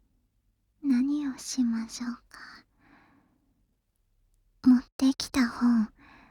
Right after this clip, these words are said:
一緒に読む？今みたいに、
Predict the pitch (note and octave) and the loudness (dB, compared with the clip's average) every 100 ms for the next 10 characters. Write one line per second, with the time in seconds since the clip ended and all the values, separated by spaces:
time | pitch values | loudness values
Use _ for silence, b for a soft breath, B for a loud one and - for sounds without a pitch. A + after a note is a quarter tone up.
0 | b b b b _ _ _ _ _ _ | b b b b _ _ _ _ _ _
1 | _ _ _ _ _ - A#3+ - - A#3+ | _ _ _ _ _ -8 -6 -4 -2 0
2 | A#3 A#3+ B3 B3 B3+ A3+ A#3 C4+ _ _ | 4 4 6 6 4 2 0 -2 _ _
3 | _ _ _ _ _ _ _ _ _ _ | _ _ _ _ _ _ _ _ _ _
4 | _ B B B B B B B _ _ | _ B B B B B B B _ _
5 | - C4 C4 A#3+ A#3 A3+ - A3+ G#3+ | -10 4 6 8 8 4 2 -4 -2